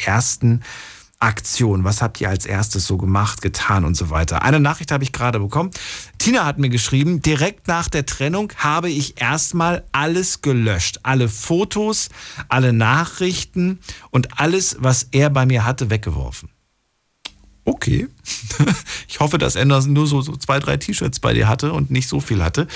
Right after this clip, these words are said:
Aber interessant, hier auch wieder eine ganz andere Reaktion. Sowas haben wir heute zum Beispiel noch gar nicht gehört. Ich wüsste nicht, also das würd, das würd ich nicht machen. Ich kö-, ich könnte nämlich auch irgendwie nicht so, weil ich, ich sag halt, das ist ein Kapitel,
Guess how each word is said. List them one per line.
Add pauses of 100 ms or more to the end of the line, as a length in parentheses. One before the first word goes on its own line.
(420)
Aber
interessant,
hier
auch
wieder
eine
ganz
andere
Reaktion.
Sowas
haben
wir
heute
zum
Beispiel
noch
gar
nicht
gehört. (720)
Ich
wüsste
nicht,
also
das
würd,
das
würd
ich
nicht
machen.
Ich
kö-,
ich
könnte
nämlich
auch
irgendwie
nicht
so,
weil
ich, (460)
ich
sag
halt, (160)
das
ist
ein
Kapitel,